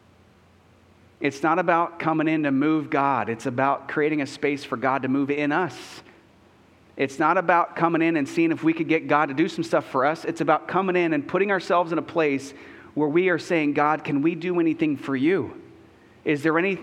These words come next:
way that I'm getting in the way of your will? What is your will, your agenda, your list? What do you want to do, God? And how can I be a part of that? Not my will, but yours be done."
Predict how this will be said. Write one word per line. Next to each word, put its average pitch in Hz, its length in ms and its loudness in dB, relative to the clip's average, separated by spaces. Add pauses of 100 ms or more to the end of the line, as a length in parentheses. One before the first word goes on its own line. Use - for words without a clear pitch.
way 175 320 2
that 147 100 2
I'm 170 220 2
getting 180 220 2
in 170 100 2
the 151 80 4
way 147 500 2 (560)
of 131 160 0
your 139 160 0
will? 113 360 -2 (500)
What 175 260 4
is 202 240 0
your 196 200 4
will, 156 280 2
your 185 360 2
agenda, 143 420 0
your 180 320 4
list? 143 380 -2
What 180 200 2
do 220 60 -4
you 220 220 0
want 196 200 2
to 143 60 -2
do, 135 160 0
God? 123 280 2
And 123 100 -4
how 170 180 2
can 190 160 -2
I 170 500 2 (420)
be 175 500 0 (200)
a 123 60 -2
part 175 340 0
of 131 120 0
that? 95 320 -4 (680)
Not 160 320 2
my 190 200 2
will, 113 420 0 (960)
but 135 220 -2
yours 151 560 0
be 143 140 2
done." 113 400 -2